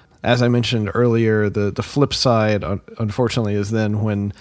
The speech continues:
you are sending money to other people, they could potentially look back in your history. But, um, you know, you may not necessarily care about that.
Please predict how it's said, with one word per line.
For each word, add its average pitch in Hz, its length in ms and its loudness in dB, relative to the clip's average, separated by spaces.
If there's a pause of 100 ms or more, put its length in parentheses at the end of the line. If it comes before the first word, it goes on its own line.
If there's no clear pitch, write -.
(300)
you 135 280 8
are 117 120 4
sending 120 320 0
money 107 240 0
to 110 200 -4
other 117 200 2
people, 107 480 -2
they 104 160 -2
could 104 160 -6
potentially 104 460 -6
look 98 220 -4
back 92 300 -4
in 95 140 -4
your 107 140 0
history. 90 540 -4 (440)
But, 101 240 0
um, 95 420 -2 (460)
you 120 120 0
know, 120 80 4
you 123 160 4
may 139 200 6
not 131 340 2
necessarily 120 580 0
care 113 280 0
about 127 320 0
that. 143 240 0